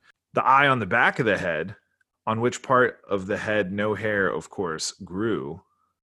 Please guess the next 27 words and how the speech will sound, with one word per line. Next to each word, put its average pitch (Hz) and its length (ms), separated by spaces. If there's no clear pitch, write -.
enabled 131 400
him 127 200
to 117 120
see 120 420
in 92 240
that 87 180
direction 69 400
also. 50 440
He - 100
had 127 200
no 147 160
forehead, 101 600
but 95 100
there 98 120
seemed 120 340
to 113 60
be 107 160
a 90 80
roll 95 420
of 98 100
f-, - 320
flesh 107 840
where 92 160
it - 140
should 98 300
have 85 220
been. 65 360